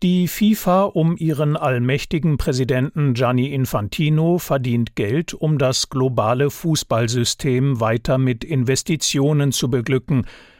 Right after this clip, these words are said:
erschließt den arabischen Markt und kann sich auf eine wahrscheinlich perfekte Organisation des Sportevents freuen. Saudi-Arabien wiederum kann seine Sportswashing-Politik mit Hilfe des Steigbügelhalters Weltfußball auf die nächste Stufe heben,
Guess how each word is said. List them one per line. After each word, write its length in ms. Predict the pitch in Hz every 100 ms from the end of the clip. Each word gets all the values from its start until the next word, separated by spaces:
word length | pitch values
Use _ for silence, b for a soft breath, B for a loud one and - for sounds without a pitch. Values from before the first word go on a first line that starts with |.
| B
erschließt 600 | 170 147 180 208 - -
den 260 | 165 156
arabischen 720 | 165 135 107 117 117 123 - 104
Markt 420 | 110 156 180 - B B B
und 180 | - 202
kann 200 | 196 185
sich 280 | 170 185 196
auf 140 | 180
eine 340 | 196 165 170 156
wahrscheinlich 600 | 156 - 165 165 160 -
perfekte 600 | 190 - 143 123 - 131
Organisation 960 | 131 135 139 143 180 - 147 135 123
des 180 | 104 98
Sportevents 800 | - 120 110 170 135 110 90 -
freuen. 500 | - 104 92 76 73 - _ _ B B B B B
Saudi-Arabien 1300 | 131 107 101 117 135 139 107 104 104 120 131 143 135
wiederum 500 | 135 143 131 165 170
kann 220 | 165 147
seine 340 | 147 143 147
Sportswashing-Politik 1800 | 139 - 165 175 - - 120 117 143 127 123 135 127 127 - 151 - - -
mit 220 | 131 117
Hilfe 380 | - 127 - 143
des 220 | 113 101
Steigbügelhalters 1300 | - - 123 117 - 139 120 127 117 120 113 117 -
Weltfußball 880 | 120 131 131 - 151 - - 135 139
auf 240 | 151 139
die 160 | - 156
nächste 500 | 151 123 117 - 160
Stufe 400 | - 196 196 170
heben, 420 | 127 139 135 156